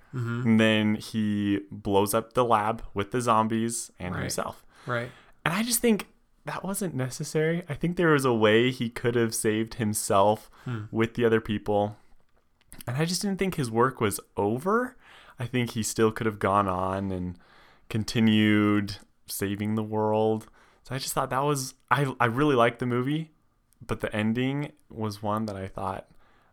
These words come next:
Speaker 2: I wish they would have changed it just a little bit.
Speaker 1: Do you guys own the movie?
Speaker 2: I think we do.
Speaker 1: Okay. Uh,
Speaker 2: Yeah.
Speaker 1: d-, does, does it have the alternate ending in the special features or additional features?
Speaker 2: I've never looked.
Speaker 1: Okay, so I have, I have the movie and it has the alternate ending.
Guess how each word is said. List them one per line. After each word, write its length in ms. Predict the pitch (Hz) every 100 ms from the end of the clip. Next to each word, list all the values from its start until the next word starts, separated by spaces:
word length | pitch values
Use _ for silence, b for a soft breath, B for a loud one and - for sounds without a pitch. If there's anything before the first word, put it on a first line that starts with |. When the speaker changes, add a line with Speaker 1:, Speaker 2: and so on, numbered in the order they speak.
| b
Speaker 2:
I 100 | 113
wish 240 | 110 143 -
they 100 | 185
would 120 | 156
have 120 | 113
changed 460 | - 117 104 98 -
it 160 | -
just 200 | - - 156
a 40 |
little 360 | 131 123 120 123
bit. 320 | 104 90 - - -
Speaker 1:
Do 80 | 143
you 60 |
guys 180 | 139 127
own 140 | 127
the 80 | 127
movie? 340 | 127 127 135 147 b b b -
Speaker 2:
I 60 |
think 160 | 156 156
we 80 | 123
do. 220 | 104 90 -
Speaker 1:
Okay. 340 | 131 123 120 123
Uh, 40 | 110
Speaker 2:
Yeah. 120 | 101 151
Speaker 1:
d-, 200 | 143 143 139
does, 300 | 147 135 127
does 260 | 131 131
it 80 | 151
have 400 | - 135 147 143
the 80 | 143
alternate 540 | - 127 127 139 127 -
ending 480 | 127 127 135 147 160 -
in 160 | 127
the 80 | 117
special 340 | - 120 -
features 540 | 120 120 120 131 135 -
or 160 | - 110
additional 340 | 110 120 127
features? 440 | 123 127 139 139 143
Speaker 2:
I've 180 | 117 110
never 320 | 117 156 185
looked. 600 | 107 127 139 - - -
Speaker 1:
Okay, 180 | - 127
so 180 | - - 120
I 180 | 143
have, 320 | 180 180 170 -
I 120 | 131
have 200 | 160 208
the 60 | 208
movie 380 | 131 120 120 123
and 120 | 123
it 100 | 127
has 280 | 120 139 143
the 100 | 135
alternate 480 | - 135 131 120 139
ending. 440 | 135 107 107 131